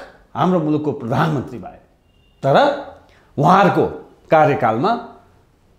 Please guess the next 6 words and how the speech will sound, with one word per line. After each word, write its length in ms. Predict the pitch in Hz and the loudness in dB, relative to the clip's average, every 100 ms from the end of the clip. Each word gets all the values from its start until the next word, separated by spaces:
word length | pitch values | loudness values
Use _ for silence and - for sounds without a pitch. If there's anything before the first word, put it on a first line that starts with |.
| _ | _
मदन 400 | 101 131 151 151 | -4 0 0 2
भण्डारी, 360 | 156 180 196 302 - - - _ _ _ _ | 2 4 4 0 -4 -14 -20 _ _ _ _
जीवराज 480 | 110 147 175 180 165 110 - - | -2 0 4 4 4 0 -8 -6
आश्रितको 580 | 143 165 - 220 - 135 90 - - _ _ - | 0 0 2 0 0 -4 -4 -10 -20 _ _ 0
रहस्यमय 1000 | 127 190 185 202 185 180 143 - - - | 2 4 4 2 4 4 2 -4 -14 -16
जीव 260 | 101 190 | 0 2